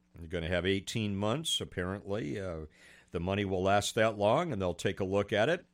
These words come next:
and, uh, decide whether or not it's, uh, effective or not. Uh, I like that. The, uh, the, again, the part that I think is iffy in all of these kinds of programs is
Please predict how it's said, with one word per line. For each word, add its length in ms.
and, 840
uh, 320
decide 580
whether 300
or 60
not 280
it's, 300
uh, 260
effective 480
or 80
not. 300
Uh, 260
I 140
like 280
that. 280
The, 140
uh, 120
the, 260
again, 300
the 100
part 460
that 600
I 160
think 380
is 320
iffy 500
in 140
all 220
of 80
these 180
kinds 260
of 80
programs 600
is 1040